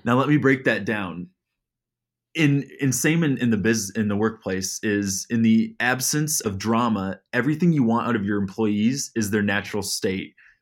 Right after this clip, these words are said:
whether it's problem solving, whether it's collaboration, whether it's innovation, that's their natural state once the drama's gone. And so all of our training helps chip away at this drama to reveal people's natural state.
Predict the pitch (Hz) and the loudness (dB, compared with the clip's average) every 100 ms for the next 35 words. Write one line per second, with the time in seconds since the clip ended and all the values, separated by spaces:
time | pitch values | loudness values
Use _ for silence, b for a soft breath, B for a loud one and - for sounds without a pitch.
0 | _ 123 113 101 - 110 117 113 - 110 | _ 0 2 0 -2 0 2 0 0 0
1 | 107 113 104 104 104 - - 107 104 104 | 2 0 0 0 -2 -4 -6 -4 -2 0
2 | 101 98 107 107 101 107 101 98 - 110 | 0 -2 -4 -4 -4 -2 -2 -2 0 0
3 | 98 98 98 113 139 147 b b _ 120 | 2 -2 -2 -4 -4 -8 b b _ -2
4 | 127 180 151 120 127 - 113 - - 107 | 0 0 2 2 0 -4 -2 -2 0 0
5 | 151 156 _ _ - 113 110 113 92 107 | -2 -8 _ _ -2 0 0 -4 -4 -2
6 | 98 104 95 - - - - _ _ _ | 0 0 -2 -6 -12 -16 -20 _ _ _
7 | _ _ 117 117 127 - 131 156 156 131 | _ _ -4 0 0 2 2 2 2 0
8 | - - 127 120 98 98 104 - - - | -2 -2 0 2 0 0 -4 -8 -8 -4
9 | 120 160 123 104 110 120 104 98 - 104 | -2 0 0 2 2 0 -2 -6 -8 -6
10 | 90 95 107 135 - b b - 113 110 | -4 -4 -4 -6 -8 b b -4 2 4
11 | 107 117 117 110 95 104 104 - 98 - | 4 2 0 -4 -2 0 -2 -4 -8 -6
12 | 110 92 - | -4 -4 -6